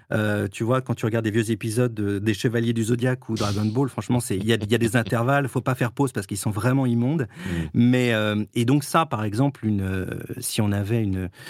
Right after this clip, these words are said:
Speaker 1: une, euh, un générateur d'images qui aurait une, une très bonne, euh,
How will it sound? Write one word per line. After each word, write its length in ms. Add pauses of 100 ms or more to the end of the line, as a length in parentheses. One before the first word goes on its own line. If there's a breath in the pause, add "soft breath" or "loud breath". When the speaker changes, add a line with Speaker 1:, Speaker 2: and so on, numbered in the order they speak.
(600 loud breath)
Speaker 1:
une, 380
euh, 240
un 80
générateur 460
d'images 340
qui 160
aurait 240
une, 400
une 140
très 240
bonne, 280
euh, 600